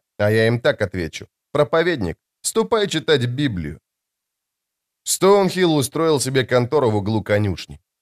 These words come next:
На дверном стекле значилось: «Полковник Стоунхилл, лицензированный аукционист, торговец хлопком».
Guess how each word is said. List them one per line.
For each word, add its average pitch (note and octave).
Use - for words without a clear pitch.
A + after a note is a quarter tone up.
На C3
дверном F3
стекле F3
значилось: G#2+
«Полковник F3
Стоунхилл, G#2+
лицензированный C3
аукционист, A2+
торговец B2+
хлопком». G2